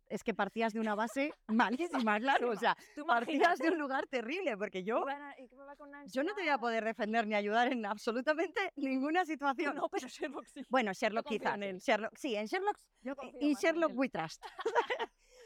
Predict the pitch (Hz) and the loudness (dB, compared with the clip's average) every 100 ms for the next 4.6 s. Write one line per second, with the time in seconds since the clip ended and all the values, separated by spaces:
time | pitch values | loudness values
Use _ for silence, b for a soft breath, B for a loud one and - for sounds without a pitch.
0 | 339 - 294 277 233 214 202 196 - 302 | -18 -10 -6 -6 -4 -4 -4 -6 -2 2
1 | 285 285 339 339 240 202 - 190 190 180 | 2 0 0 0 -2 -6 -4 -2 -2 -2
2 | 175 185 - _ - 135 185 202 233 294 | -2 -6 -10 _ -10 -8 -4 0 0 0
3 | - 175 - 170 165 233 247 277 202 143 | -2 -4 -4 -4 -2 -2 -2 -2 -4 -4
4 | - 160 156 151 151 | -6 -6 -4 -4 -6